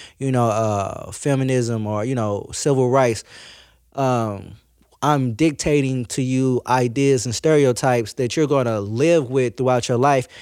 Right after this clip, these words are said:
They're either gonna be subconsciously set into, you know, uh, the structure of society, or, you know what I'm saying, you're just gonna have prejudice or racist, uh, thoughts about those amongst you,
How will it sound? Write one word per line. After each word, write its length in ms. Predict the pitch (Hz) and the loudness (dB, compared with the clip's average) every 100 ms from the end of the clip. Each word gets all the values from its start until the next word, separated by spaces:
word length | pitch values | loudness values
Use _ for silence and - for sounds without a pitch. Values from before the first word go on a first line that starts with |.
| - - | -20 -6
They're 280 | 117 139 131 | 2 2 2
either 280 | 135 131 | 0 0
gonna 220 | 123 123 120 | 2 0 0
be 180 | 120 | -4
subconsciously 960 | 110 143 127 - 151 151 143 127 139 131 | -2 0 0 0 -2 -2 -4 -6 -2 -2
set 560 | - - 160 151 - _ - _ _ | -4 -4 0 0 0 _ -20 _ _
into, 600 | 127 123 151 135 127 117 131 | -6 0 2 4 4 2 -2
you 120 | 139 | -2
know, 240 | 120 110 | 0 0
uh, 260 | - 117 107 | -2 -2 -2
the 80 | 107 | -4
structure 540 | - 147 135 156 131 | 0 0 0 0 0
of 580 | 120 127 123 117 110 - - - - | 2 2 2 2 -2 -6 -18 -20 -10
society, 840 | - 123 - 143 135 131 127 123 | -6 -2 2 2 2 2 -2 -2
or, 280 | 123 120 123 | 0 0 0
you 120 | 139 | 0
know 60 | |
what 40 | 127 | -2
I'm 60 | |
saying, 340 | 117 131 123 113 - - | -2 -2 -2 -4 -12 -8
you're 140 | 139 127 | -2 0
just 180 | 127 | 0
gonna 160 | 135 123 | 0 0
have 220 | 131 117 | 0 0
prejudice 720 | - 156 131 113 117 117 110 - - - - 120 | 2 2 2 -2 -4 -4 -6 -12 -20 -20 -4 2
or 140 | 120 | 4
racist, 460 | 135 147 - 131 - | 4 4 2 -2 0
uh, 280 | 123 117 123 | 0 2 2
thoughts 440 | - 131 123 - - - _ - | 2 4 2 -2 -16 -20 _ -4
about 520 | 127 131 127 117 - - | 2 4 4 2 -4 0
those 400 | 139 139 131 117 | 4 4 4 2
amongst 400 | 123 156 135 - | 0 0 -2 -6
you, 160 | 101 | -10